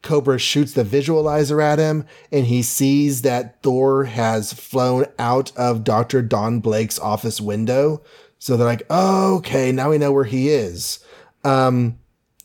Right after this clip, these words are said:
the fight between Thor and Mister Hyde ends kind of, like, with Mister Hyde just getting away really quickly, and Thor doesn't know what to do.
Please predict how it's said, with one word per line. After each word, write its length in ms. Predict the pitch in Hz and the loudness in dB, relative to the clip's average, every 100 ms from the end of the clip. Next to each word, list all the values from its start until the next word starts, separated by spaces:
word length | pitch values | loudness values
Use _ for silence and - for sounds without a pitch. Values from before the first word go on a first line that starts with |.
| _ | _
the 220 | 135 139 | -4 -2
fight 320 | 139 147 175 | 0 0 2
between 300 | 180 - 165 | 0 2 0
Thor 180 | 156 156 | 2 2
and 80 | 151 | 4
Mister 260 | 147 143 131 | 2 2 0
Hyde 420 | 120 127 135 143 | 2 2 2 0
ends 460 | 120 123 131 120 - | 0 2 2 0 -6
kind 240 | - 131 | -2 0
of, 100 | 123 | 2
like, 200 | 117 110 | 2 0
with 120 | 113 110 | -4 -4
Mister 220 | 120 120 | -2 0
Hyde 160 | 117 | 0
just 320 | 110 113 - _ - | 0 -4 -8 _ -4
getting 220 | 113 113 | 0 2
away 180 | 110 104 | 2 2
really 200 | 117 110 | 2 2
quickly, 380 | 107 110 120 127 | 0 -2 0 0
and 160 | 113 101 | 0 -2
Thor 140 | 110 | -2
doesn't 160 | 107 107 | -2 -2
know 60 | |
what 100 | 107 | -4
to 80 | 98 | -4
do. 300 | 101 107 120 | -6 -4 -6